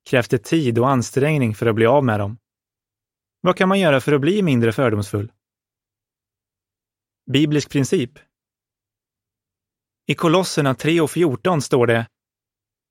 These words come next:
"Klä er i kärleken, eftersom den är ett fullkomligt föreningsband." Vad innebär det? När man gör snälla saker för andra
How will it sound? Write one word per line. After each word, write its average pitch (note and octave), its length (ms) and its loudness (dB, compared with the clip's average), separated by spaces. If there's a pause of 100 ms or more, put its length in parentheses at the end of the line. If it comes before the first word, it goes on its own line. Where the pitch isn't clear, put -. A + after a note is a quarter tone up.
(120)
"Klä F#3 360 0
er C3 140 2
i B2 80 2
kärleken, C#3 800 0 (340)
eftersom C#3+ 380 0
den D3 260 2
är B2 80 2
ett A2 100 -4
fullkomligt C#3+ 680 -2
föreningsband." A#2+ 800 -2 (1800)
Vad F#3+ 260 2
innebär F#3 380 2
det? A2+ 220 -2 (1200)
När F3+ 80 0
man G3 140 2
gör G3+ 180 2
snälla F#3+ 460 0
saker C#3+ 380 0
för - 100 -4
andra A2+ 400 0